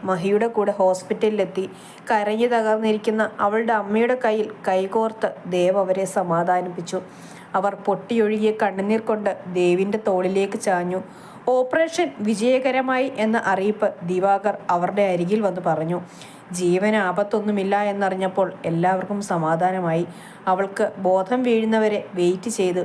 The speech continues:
എല്ലാവരും. അവൾക്ക് വേണ്ടി കാത്തിരുന്നു. ഈ സമയമെല്ലാം ദേവിൻ്റെ മനസ്സ് പിടയുന്നുണ്ടായിരുന്നു. തൻ്റെ മാത്രം പൊന്നുവിന് ഈ ഗതി വന്നതിൽ താനും കാരണക്കാരനാണെന്ന കുറ്റബോധം അവനിലുണ്ടായിരുന്നു. അതുകൊണ്ട്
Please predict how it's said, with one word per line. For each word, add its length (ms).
എല്ലാവരും. 500
അവൾക്ക് 340
വേണ്ടി 240
കാത്തിരുന്നു. 680
ഈ 100
സമയമെല്ലാം 760
ദേവിൻ്റെ 480
മനസ്സ് 420
പിടയുന്നുണ്ടായിരുന്നു. 960
തൻ്റെ 320
മാത്രം 480
പൊന്നുവിന് 500
ഈ 140
ഗതി 400
വന്നതിൽ 400
താനും 380
കാരണക്കാരനാണെന്ന 1040
കുറ്റബോധം 680
അവനിലുണ്ടായിരുന്നു. 840
അതുകൊണ്ട് 420